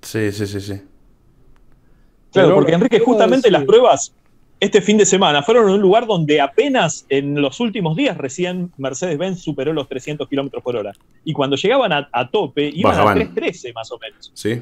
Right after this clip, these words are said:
Speaker 2: Eh, fue una carrera, digamos, relativamente, para lo que es la Fórmula uno, de velocidades, eh, que, extremas bajas.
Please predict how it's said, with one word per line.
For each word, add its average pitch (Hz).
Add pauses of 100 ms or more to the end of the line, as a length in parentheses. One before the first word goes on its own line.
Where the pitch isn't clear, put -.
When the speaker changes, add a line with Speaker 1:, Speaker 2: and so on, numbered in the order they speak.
(140)
Speaker 2:
Eh, -
fue 302
una 285
carrera, 151
digamos, 131
relativamente, 170
para 107
lo 113
que 170
es 175
la 156
Fórmula 165
uno, 120 (320)
de 131
velocidades, 202 (440)
eh, 117
que, 196
extremas 220
bajas. -